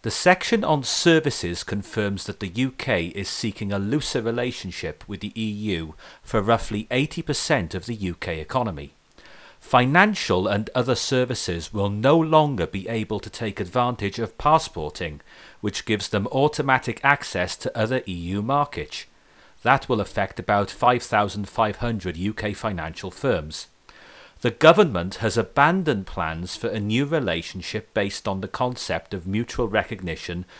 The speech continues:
of financial regulations, which had already been comprehensively rejected by the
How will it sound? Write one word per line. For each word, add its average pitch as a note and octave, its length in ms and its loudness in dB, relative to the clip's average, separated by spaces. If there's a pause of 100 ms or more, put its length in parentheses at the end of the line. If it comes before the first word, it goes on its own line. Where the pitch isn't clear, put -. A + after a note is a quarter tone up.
(180)
of G2+ 120 -4
financial F#2+ 640 0
regulations, F2 920 -4 (240)
which G#2+ 180 -2
had - 140 0
already B2 500 2
been G2+ 280 -2
comprehensively B2 1080 -2
rejected F2+ 520 -4
by G2 180 2
the A2 120 -6